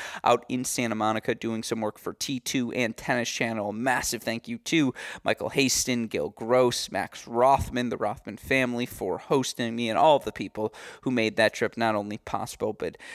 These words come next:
probably the best professional experience of my life to date. Immensely grateful to all of them, immensely grateful to all of you listeners, without whom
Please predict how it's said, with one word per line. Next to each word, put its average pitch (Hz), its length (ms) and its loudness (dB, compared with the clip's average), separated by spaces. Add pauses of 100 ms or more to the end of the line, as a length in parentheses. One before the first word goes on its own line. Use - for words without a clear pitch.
(400)
probably 120 420 4
the 107 100 -2
best - 240 0
professional 107 500 -2
experience - 640 -6
of 123 240 4
my 123 280 4
life 117 480 2
to - 160 -4
date. 120 360 0
Immensely 151 600 2
grateful 123 340 0
to 123 180 0
all 113 180 6
of 107 100 -4
them, 120 280 4
immensely 120 360 -2
grateful 117 300 0
to - 180 -4
all 107 120 2
of 107 100 -8
you 113 80 -8
listeners, 110 480 -6
without 113 380 2
whom 117 340 -6